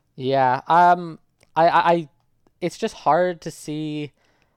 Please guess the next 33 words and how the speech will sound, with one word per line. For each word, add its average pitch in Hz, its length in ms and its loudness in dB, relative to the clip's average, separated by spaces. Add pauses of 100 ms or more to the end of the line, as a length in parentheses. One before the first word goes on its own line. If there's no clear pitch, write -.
(300)
like, 160 220 0
R-, 156 100 4
R 180 160 2
K 185 180 -4
R 175 120 0
just 175 120 -12
has 160 120 -4
a 135 40 -2
lot 127 160 0
of - 60 -14
competition 117 680 -8
in 107 80 -14
his 110 160 -8
division, 107 560 -10 (680)
'cause 139 140 -8
it's - 220 -12
real 147 200 -2
tough - 340 -4
to 131 100 -10
get 117 180 -6
past, - 540 -6 (320)
uh, 107 200 -6
Flex - 360 -8
and 110 120 -10
Mike, 104 360 -12
but, 135 180 -2
but 147 120 -8
he 160 100 -10
does 180 200 -2
have 175 140 0
a 139 40 -10
chance 127 420 -6
to 113 320 -4